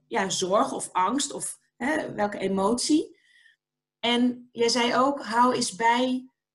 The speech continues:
op welke momenten, eh, dit gebeurt. Dat je de schuld bij je ander legt. Hè? Dat er eigenlijk triggers zijn, eh, die waarschijnlijk weer onbewust te maken hebben met, ja, hoe je bent opgevoed of hoe je ouders dingen hebben gedaan en dergelijke.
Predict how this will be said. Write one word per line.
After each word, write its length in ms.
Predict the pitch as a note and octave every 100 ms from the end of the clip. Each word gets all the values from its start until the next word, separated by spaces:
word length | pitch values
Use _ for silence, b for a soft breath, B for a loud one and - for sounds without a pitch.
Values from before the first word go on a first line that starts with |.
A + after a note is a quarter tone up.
| _
op 200 | G#3 F3+
welke 380 | A#3 C4 C4 A3+
momenten, 880 | G#3 G3+ A#3 C4+ C#4+ C4+ B3+ B3 - _ _ _ _ _
eh, 340 | A3 G#3+ G#3+ G3
dit 180 | A#3 -
gebeurt. 600 | F#3 D#4 C4+ - - -
Dat 160 | G#3
je 60 | G#3+
de 80 | G3+
schuld 360 | - A3+ G3+
bij 200 | G3+ F#3
je 120 | G3
ander 300 | G3+ G3+ F#3 F3+
legt. 340 | E3 E3 -
Hè? 140 | A#3+ C#4+
Dat 160 | A#3
er 60 | A#3
eigenlijk 320 | G#3 G#3 -
triggers 500 | C4 C4+ G3+ F3 -
zijn, 480 | G3+ F#3 G3 C#4+ - _ _ _ _ _ _
eh, 540 | - G3+ G#3 G3+ G3+ G3
die 140 | A3+
waarschijnlijk 520 | G#3 - B3 C4+ A3+
weer 300 | G3+ G#3 G#3+
onbewust 540 | G#3 A#3+ B3 F#3+ G#3 -
te 60 |
maken 300 | G#3 G3+ G#3
hebben 220 | G3 G3+ G3
met, 400 | G3+ G3+ - _ _
ja, 160 | A3+
hoe 120 | E3+ F3+
je 60 |
bent 200 | F3 E3+
opgevoed 600 | G#3+ G#3 G3+ - G3 G3 -
of 180 | - -
hoe 80 |
je 100 | F3 F3
ouders 340 | F#3+ F#3+ F#3+
dingen 240 | G3 F#3+ F#3
hebben 200 | F3+ G3
gedaan 420 | F3 F#3 G#3 G3+
en 160 | E3+ E3+
dergelijke. 680 | E3+ E3 - E3 - C#4